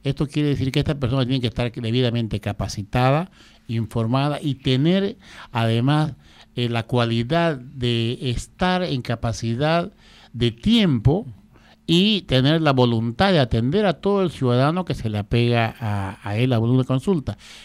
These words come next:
Estas personas pasan a ser funcionarios del tribunal por treinta días o cuarenta y cinco días, mínimamente treinta días, y están presentes en la capacitación de los jurados,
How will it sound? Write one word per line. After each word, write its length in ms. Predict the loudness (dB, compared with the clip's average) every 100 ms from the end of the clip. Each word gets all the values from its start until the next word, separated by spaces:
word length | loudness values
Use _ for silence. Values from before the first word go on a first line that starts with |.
| -12
Estas 300 | -6 -4 -2
personas 640 | -2 -2 0 4 6 6 0 -8 -20 -20 -20 _
pasan 380 | 0 0 2 0
a 120 | 0
ser 260 | 2 4 2
funcionarios 880 | 4 4 4 4 6 8 6 6 6
del 160 | 2
tribunal 480 | 2 0 0 0 -2
por 240 | -2 -4 -2
treinta 420 | 2 4 6 6
días 400 | 8 8 6 2 0
o 180 | 0 2
cuarenta 460 | 2 4 2 2
y 80 | 0
cinco 440 | 2 2 6 6
días, 340 | 6 6 4 0 -8 _ 4
mínimamente 680 | 8 8 6 4 2 2
treinta 380 | 0 -2 0 0
días, 340 | 2 2 2 -4 -14 -20 -20 -20 -20 -20 -6
y 320 | 2 2 4
están 440 | 2 2 2 2
presentes 680 | 2 0 0 0 0 0 -4 -2
en 200 | -2 0
la 100 | 0
capacitación 840 | -2 -2 -2 -4 -2 -2 4 6
de 100 | 8
los 100 | 8
jurados, 520 | 8 8 6 4 2